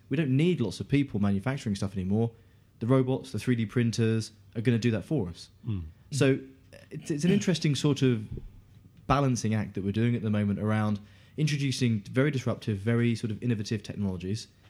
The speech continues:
Speaker 2: Mm.
Speaker 1: and also balancing it off against where's the business value, um, and what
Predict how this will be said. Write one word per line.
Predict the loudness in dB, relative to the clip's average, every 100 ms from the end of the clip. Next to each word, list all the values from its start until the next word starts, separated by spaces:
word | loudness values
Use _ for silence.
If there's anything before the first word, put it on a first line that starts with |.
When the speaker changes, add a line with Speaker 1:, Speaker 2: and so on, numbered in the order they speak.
| -20 -16 -4
Speaker 2:
Mm. | 0
Speaker 1:
and | 2
also | 0 0 0 0 -4 -14 -6
balancing | -2 0 -2
it | -4
off | -4
against | -2 0 -2 -4 -14 _ _ -6
where's | 0 2 0
the |
business | -2 -2 -2
value, | -2 -2 2 0 -2 -18 -20 -20 -6
um, | -2 -2 0
and | -2 -2 0
what | -2